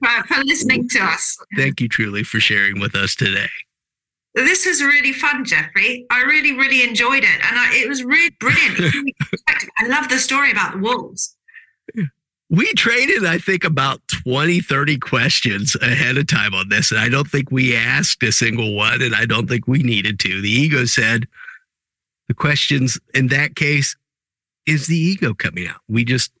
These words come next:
Speaker 2: allowed that present consciousness to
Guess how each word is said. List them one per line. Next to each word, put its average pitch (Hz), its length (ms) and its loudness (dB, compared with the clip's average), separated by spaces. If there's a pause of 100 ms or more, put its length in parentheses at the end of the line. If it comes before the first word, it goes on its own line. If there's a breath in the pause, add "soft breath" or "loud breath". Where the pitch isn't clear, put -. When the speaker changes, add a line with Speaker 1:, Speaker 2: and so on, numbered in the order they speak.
Speaker 2:
allowed 131 800 0
that 143 240 0 (160)
present 123 460 0
consciousness 156 960 0 (800)
to - 100 -4